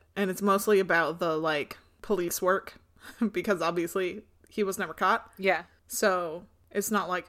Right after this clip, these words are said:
Speaker 1: "Ooh, we're gonna get this guy and we're getting close and he knows we're onto him." It's ju-, it's basically all police work. I was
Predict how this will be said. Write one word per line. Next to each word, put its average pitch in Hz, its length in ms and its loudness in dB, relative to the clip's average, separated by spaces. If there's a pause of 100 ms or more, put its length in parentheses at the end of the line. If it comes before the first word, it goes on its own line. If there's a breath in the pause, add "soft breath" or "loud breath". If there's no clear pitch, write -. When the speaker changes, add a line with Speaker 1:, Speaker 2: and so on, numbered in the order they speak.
(120)
Speaker 1:
"Ooh, 214 120 6
we're 170 140 -2
gonna 180 180 -4
get 226 180 -2
this 196 160 -2
guy 170 200 4
and 147 100 0
we're 170 80 -4
getting 180 280 2
close 185 420 6
and - 140 -12
he 190 200 -4
knows 202 220 8
we're 196 80 8
onto 208 320 6
him." 165 160 -2
It's 175 160 -6
ju-, - 160 -6
it's - 160 -4
basically 151 540 -6
all - 180 -4
police 165 320 -6
work. 156 300 -4
I 165 100 -2
was 156 300 -8